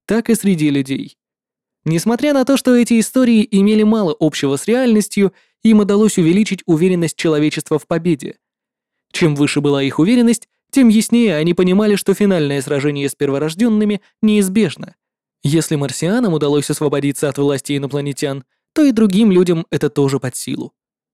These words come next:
Ключом к успеху был Ван Дун. Наследник Воина Клинка не только был невероятно могучим воином, но и отличным командующим, способным высвободить весь потенциал своих подчинённых.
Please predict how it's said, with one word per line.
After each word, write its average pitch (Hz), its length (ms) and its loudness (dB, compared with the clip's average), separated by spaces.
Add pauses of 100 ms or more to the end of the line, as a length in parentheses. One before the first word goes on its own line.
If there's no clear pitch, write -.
(140)
Ключом 226 480 0
к - 60 -6
успеху 226 480 0
был 196 360 2
Ван 151 360 -4
Дун. 139 320 -6 (600)
Наследник 190 580 -2
Воина 190 260 2
Клинка 185 380 -2
не 160 120 -2
только 202 360 -2
был 190 180 2
невероятно 156 580 -2
могучим 143 440 -4
воином, 170 460 -2 (220)
но 196 160 2
и 285 80 2
отличным 247 540 0
командующим, 208 880 -4 (220)
способным 147 600 -6
высвободить 151 600 -4
весь 165 300 -2
потенциал 185 640 -6 (140)
своих 139 420 -4
подчинённых. 135 800 -8